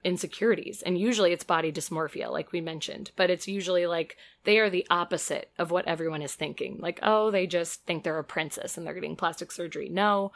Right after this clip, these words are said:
they usually hate themselves, are most likely suicidal, and think they will never look good. So they keep going back in and get addicted.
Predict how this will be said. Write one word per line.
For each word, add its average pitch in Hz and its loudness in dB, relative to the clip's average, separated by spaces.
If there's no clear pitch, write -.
they - 4
usually 185 2
hate 233 0
themselves, 233 0
are 185 -2
most 196 2
likely 190 2
suicidal, 180 2
and 170 -2
think 170 0
they 170 2
will 160 -2
never 170 0
look 160 -4
good. - -4
So - -12
they - -12
keep - -8
going 165 -2
back 151 -4
in - -6
and 170 -8
get 160 -4
addicted. - -6